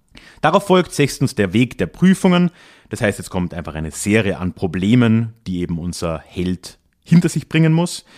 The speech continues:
Siebtens kommt eine Begegnung mit der Göttin. Da kommen wir jetzt ein bisschen in so psychoanalytische Sachen, wo Campbell sehr drauf steht.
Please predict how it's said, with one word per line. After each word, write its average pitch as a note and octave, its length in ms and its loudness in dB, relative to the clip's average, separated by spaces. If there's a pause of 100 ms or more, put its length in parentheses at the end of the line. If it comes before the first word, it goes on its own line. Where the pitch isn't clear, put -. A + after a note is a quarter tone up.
(520)
Siebtens G#3 560 4
kommt B2 160 0
eine A2 160 2
Begegnung C3+ 500 2
mit - 280 -2
der E2+ 100 -2
Göttin. G3 480 2 (480)
Da G2+ 240 4
kommen G2+ 360 0
wir G2 60 0
jetzt F#2 120 -4
ein F2+ 100 -2
bisschen A2 580 2
in F#2+ 180 0
so F2 520 -2
psychoanalytische G#2+ 800 -4
Sachen, G2+ 360 -4
wo F2+ 60 -6
Campbell F2 340 -4
sehr F#2+ 180 -2
drauf F2+ 180 -6
steht. A#2+ 360 -4